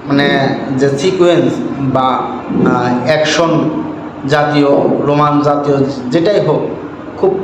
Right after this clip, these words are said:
অসাধারণ ছিল। এই সিনেমাটি আরও ভালো, আহ, ফল, ফলাফল এনে দিতে পারত যদি প্রাইভেসি না হতো।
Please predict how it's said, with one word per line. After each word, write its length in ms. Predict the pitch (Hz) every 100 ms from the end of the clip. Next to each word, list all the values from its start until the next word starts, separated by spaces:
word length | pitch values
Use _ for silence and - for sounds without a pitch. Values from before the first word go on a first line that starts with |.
| -
অসাধারণ 580 | 165 165 165 147 160 160
ছিল। 240 | 160 165 165 170 - - -
এই 120 | 151
সিনেমাটি 480 | 160 160 180 180 151 127
আরও 200 | 143 156
ভালো, 420 | 156 139 160 160 156 - - -
আহ, 320 | 135 131 131
ফল, 420 | 160 156 156 156 - -
ফলাফল 360 | 160 156 156 151
এনে 160 | 160 156
দিতে 200 | 160 160
পারত 340 | 156 156 160
যদি 180 | 147 143 143
প্রাইভেসি 440 | 165 151 147 143 147
না 100 | 143
হতো। 380 | 117 117 120